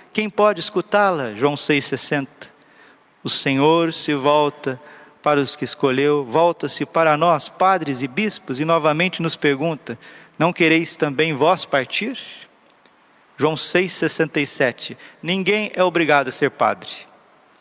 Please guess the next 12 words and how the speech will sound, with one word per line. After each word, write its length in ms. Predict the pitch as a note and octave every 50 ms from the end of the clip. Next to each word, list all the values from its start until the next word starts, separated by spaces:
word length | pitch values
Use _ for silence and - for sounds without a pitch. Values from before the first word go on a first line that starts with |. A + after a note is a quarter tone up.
| _ _ _ _ _ -
Ninguém 320 | G3 G3 F#3 G#3 G#3+ G#3+
me 100 | G3+ G3
amarrou 640 | F#3+ F#3 F#3 F3 E3 D#3 E3 G3 G#3 G#3 G#3+ G#3 - - - - -
e 120 | F#3 F#3+
me 80 | G3 F3+
levou 280 | F3+ F3 D3 F3 F3
para 100 | - -
o 20 | -
seminário 580 | - D#3+ D3 C#3+ C#3+ D3+ D#3 E3 E3+ E3+ D#3+ - - - - - - - - -
e 60 | E3+
me 140 | F3 F3+ F3
obriga 520 | E3 C#3+ D3 D3+ D#3 D3+ D3+ D3+ D3+